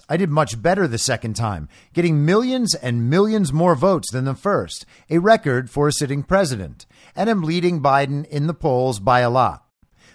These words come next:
They are the party of disinformation. They are using the D O J and F B I against me to rig the twenty twenty-four election. They'll hit Hunter with something small to make their strike on me look fair. Nothing about these fascists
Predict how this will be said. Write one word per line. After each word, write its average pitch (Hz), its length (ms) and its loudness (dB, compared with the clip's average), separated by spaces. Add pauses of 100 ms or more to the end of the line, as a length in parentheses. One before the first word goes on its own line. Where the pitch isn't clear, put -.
They 120 120 0
are 143 80 2
the 135 80 -2
party 170 360 2
of 110 100 -2
disinformation. 143 880 -2 (340)
They 135 120 0
are 143 40 2
using 147 360 -2
the 117 100 -4
D 143 260 -2
O 208 120 2
J 147 400 0
and 135 180 -2
F 143 200 0
B 185 180 0
I 127 420 4
against 147 500 -2
me 104 300 -6 (240)
to 170 140 0
rig 170 340 0
the 143 120 -2
twenty 156 280 -2
twenty-four 131 500 -2
election. 156 520 0 (420)
They'll 127 220 2
hit 139 200 -4
Hunter 131 680 -2
with 127 160 -4
something 139 420 -4
small 170 540 0
to - 100 -6
make 143 220 -2
their 139 160 0
strike 185 420 0
on 202 220 2
me 120 320 -2 (260)
look 131 240 -2
fair. 165 520 -2 (520)
Nothing 110 560 0
about 135 380 2
these 151 240 -2
fascists 156 800 -2